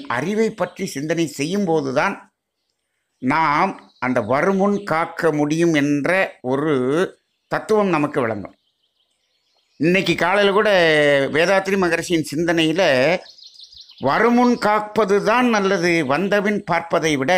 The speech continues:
என்பதுதான் இன்றைய சிந்தனையாக இருந்தது. அப்ப வருமுன் காக்க வேண்டும் என்று சொன்னால் எப்ப முடியும் அப்படின்னா, இந்த உள்ளே அக உடலுக்குள்ளாக என்ன நடக்கிறது, அதன்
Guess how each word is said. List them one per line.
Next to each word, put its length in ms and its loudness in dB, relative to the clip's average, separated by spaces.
என்பதுதான் 580 0
இன்றைய 300 -2
சிந்தனையாக 460 -4
இருந்தது. 360 -8
அப்ப 160 -2
வருமுன் 460 2
காக்க 320 0
வேண்டும் 320 2
என்று 220 0
சொன்னால் 600 2
எப்ப 320 -2
முடியும் 520 2
அப்படின்னா, 400 0
இந்த 300 0
உள்ளே 460 2
அக 300 0
உடலுக்குள்ளாக 840 2
என்ன 280 -2
நடக்கிறது, 600 0
அதன் 420 2